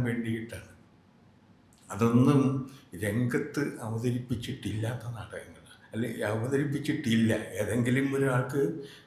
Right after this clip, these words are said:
ഇംഗ്ലീഷ് എം എ ഒക്കെ കഴിഞ്ഞിരിക്കുന്ന ആൾക്ക് ഇത് കാണുമ്പോൾ ഒരു താല്പര്യം തോന്നി അയാൾ വിവർത്തനം ചെയ്തു, കയ്യിൽ കാശുണ്ടെങ്കിൽ അടിപ്പിച്ചു, അങ്ങനെ ഒരു ഉള്ളൊരവസ്ഥയായിരുന്നു. പക്ഷേ ഇത് രംഗത്ത് അവതരിപ്പിക്കുമ്പോൾ മാത്രമേ ഉള്ളൂ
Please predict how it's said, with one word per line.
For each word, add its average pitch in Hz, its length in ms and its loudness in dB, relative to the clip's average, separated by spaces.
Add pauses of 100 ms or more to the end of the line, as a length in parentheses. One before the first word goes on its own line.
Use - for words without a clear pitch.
(140)
ഇംഗ്ലീഷ് 123 440 0
എം 135 240 2
എ 139 120 4
ഒക്കെ 139 160 2 (100)
കഴിഞ്ഞിരിക്കുന്ന 139 680 2
ആൾക്ക് 139 240 0
ഇത് 143 100 -2
കാണുമ്പോൾ 143 460 2 (460)
ഒരു 135 160 -2
താല്പര്യം 139 480 0
തോന്നി 143 260 0
അയാൾ 147 160 2
വിവർത്തനം 143 560 2
ചെയ്തു, 139 200 0 (100)
കയ്യിൽ 131 280 -2
കാശുണ്ടെങ്കിൽ 139 580 -2
അടിപ്പിച്ചു, 139 520 -2 (420)
അങ്ങനെ 143 300 0 (280)
ഒരു 139 260 0
ഉള്ളൊരവസ്ഥയായിരുന്നു. 120 960 -2
പക്ഷേ - 240 -4 (560)
ഇത് 123 140 -8 (280)
രംഗത്ത് 156 680 4 (220)
അവതരിപ്പിക്കുമ്പോൾ 123 1000 -4 (160)
മാത്രമേ 120 520 -4
ഉള്ളൂ 107 340 -6